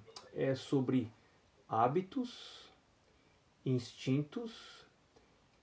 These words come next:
e o Espírito Santo. Como é que a gente faz para receber o Espírito Santo e qual a importância do recebimento do Espírito Santo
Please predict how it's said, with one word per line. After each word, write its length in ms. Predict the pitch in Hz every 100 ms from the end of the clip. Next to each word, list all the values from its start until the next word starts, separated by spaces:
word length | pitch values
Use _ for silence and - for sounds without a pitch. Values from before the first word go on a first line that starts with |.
| _
e 300 | 156 165 156 -
o 80 | 156
Espírito 440 | - 170 151 151
Santo. 540 | - - 104 95 - - _
Como 160 | - -
é 40 |
que 80 | -
a 40 |
gente 120 | 190
faz 220 | - 165 -
para 160 | 143
receber 360 | 131 135 123 127
o 20 |
Espírito 380 | 120 - 123 107
Santo 400 | - 151 170 - - - - -
e 80 | 160
qual 360 | 151 - 202 220
a 60 |
importância 1040 | 208 190 - 156 - - - 190 220 220 151
do 100 | 139
recebimento 760 | 131 147 - 131 120 139 156 131
do 100 | 131
Espírito 420 | - - 143 135
Santo 440 | - 143 143 143